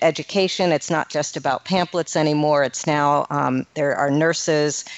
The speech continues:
who come into, um, when a patient goes on a new drug,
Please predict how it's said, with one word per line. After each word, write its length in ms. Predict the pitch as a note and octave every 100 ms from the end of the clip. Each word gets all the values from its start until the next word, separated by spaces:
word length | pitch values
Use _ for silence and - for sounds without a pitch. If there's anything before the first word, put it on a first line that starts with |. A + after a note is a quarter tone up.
| - - -
who 120 | D#3
come 320 | - D#3 D3
into, 760 | - D#3 D#3 - D#3 D3 C#3 -
um, 360 | C#3+ C3 C3 B2+ - - B2 -
when 180 | D3 C#3+
a 60 |
patient 360 | D3+ D#3 - D3
goes 220 | D3+ C#3+
on 140 | C#3+ C3
a 40 |
new 200 | C3+ C3+
drug, 460 | C3 G3+ F3+ E3